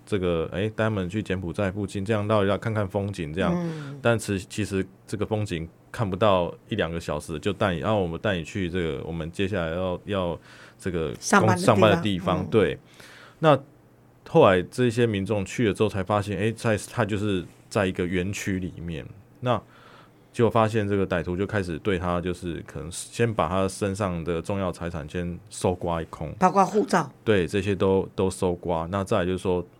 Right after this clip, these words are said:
Speaker 1: 哎，这个就分配他的工作。好，然后再来这个，就像他们也有所谓K P I嘛，
Speaker 2: 嗯。
Speaker 1: 绩效的考核。
Speaker 2: 嗯。
Speaker 1: 他就会定说，你这个月一定要打几通诈骗电话，一定要成功，这个骗到多少钱，好，你，我才会给你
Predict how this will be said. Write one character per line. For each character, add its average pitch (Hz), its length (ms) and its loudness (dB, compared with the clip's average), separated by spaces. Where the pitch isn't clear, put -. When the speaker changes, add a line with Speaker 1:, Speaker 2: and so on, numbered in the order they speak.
Speaker 1:
哎， 78 280 -6
这 95 120 -10
个 67 420 -4
就 95 120 -4
分 92 220 -2
配 95 80 -2
他 95 100 0
的 85 80 -2
工 90 260 -4
作。 90 300 -2
好， 73 160 -6
然 87 100 -2
后 90 80 0
再 92 220 2
来 85 40 0
这 101 140 -2
个， 92 100 2
就 107 140 -2
像 98 320 0
他 101 140 -2
们 95 120 -2
也 87 100 0
有 87 180 0
所 85 160 -4
谓 92 160 2
K 95 200 -2
P 90 220 -2
I 87 140 0
嘛， 82 240 -4
Speaker 2:
嗯。 160 100 -2
Speaker 1:
绩 175 100 2
效 95 140 4
的 80 120 -2
考 - 220 -6
核。 71 240 -8
Speaker 2:
嗯。 156 200 -6
Speaker 1:
他 95 80 -6
就 95 140 0
会 95 120 2
定 95 220 -2
说， 98 160 0
你 92 160 -2
这 92 160 -4
个 90 100 0
月 90 320 -2
一 87 100 -6
定 98 100 -4
要 95 100 0
打 80 240 -2
几 78 200 -8
通 92 200 -6
诈 92 160 2
骗 85 220 -4
电 85 180 -4
话， 87 240 -4
一 80 40 -8
定 101 80 -2
要 95 80 2
成 82 240 -8
功， 92 260 -2
这 104 100 -4
个 87 160 0
骗 107 240 2
到 98 160 6
多 98 160 4
少 76 220 -2
钱， - 260 -8
好， 78 200 -6
你， 78 80 -8
我 78 100 -4
才 87 160 -2
会 98 80 2
给 92 140 -2
你 85 240 -4